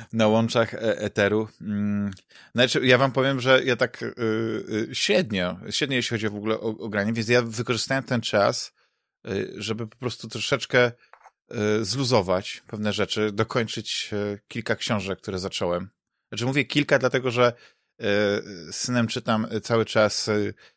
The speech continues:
książki z serii Indiana Jones i, i tych Powietrznych Piratów tak sobie po rozdziale wieczorem czytamy, więc już jesteśmy przy końcu. I muszę przyznać, że <laughs> i tutaj chyba Rafał mnie, e,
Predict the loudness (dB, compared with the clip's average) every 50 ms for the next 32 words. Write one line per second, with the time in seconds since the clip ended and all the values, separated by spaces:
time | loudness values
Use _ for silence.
0 | _ _ -4 -2 -2 -2 -2 -4 -6 -4 0 0 0 2 2 0 0 2 2 2
1 | 2 2 2 2 0 0 0 -4 -6 -10 -10 -10 -8 -8 -8 -8 -8 -8 -8 -10
2 | -8 -10 -12 -8 -4 -2 -2 0 -2 -2 -2 -4 -4 -2 2 2 4 4 2 0
3 | -4 -6 -6 -6 -6 -8 -8 -4 -4 -4 -4 -4 _ -4 -4 -2 -2 0 0 2
4 | 2 2 0 -2 -4 -6 -6 -4 -6 -6 -6 -10 -6 -4 -4 -2 -2 -4 -6 -8
5 | -8 -8 -8 -8 -8 -8 -10 -10 -10 -10 -12 -10 -10 -6 -4 -4 -4 -2 -4 -4
6 | -6 -6 -8 -12 -20 -18 -18 -20 -12 -4 -2 0 2 2 2 2 0 -2 -2 0
7 | 0 0 2 2 4 6 6 6 6 2 _ _ -20 -12 -6 -4 -4 -4 -6 -8
8 | -8 -8 -8 -8 -10 -12 -14 -16 -8 _ 2 4 4 4 4 4 4 4 6 6
9 | 6 6 6 6 4 4 4 4 4 4 2 2 2 0 0 2 2 2 2 2
10 | 0 -2 -2 -2 -2